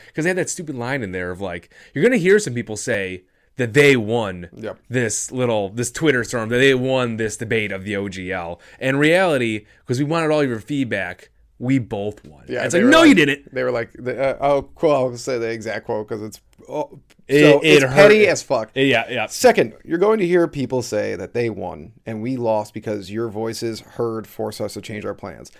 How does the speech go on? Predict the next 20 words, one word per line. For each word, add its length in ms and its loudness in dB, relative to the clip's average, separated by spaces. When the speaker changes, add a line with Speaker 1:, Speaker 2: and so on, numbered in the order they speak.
Speaker 2:
Those 140 0
people 260 0
will 80 0
only 120 0
be 120 -4
half 340 -12
right. 260 -14
They 220 4
won 360 -2
and 180 -16
so 260 -8
did 200 -12
we. 260 -18
Speaker 1:
Oh. 240 0
Speaker 2:
And 140 4
it's 100 -4
like, 200 -4
it's 120 -10
like, 120 -2
what? 300 -4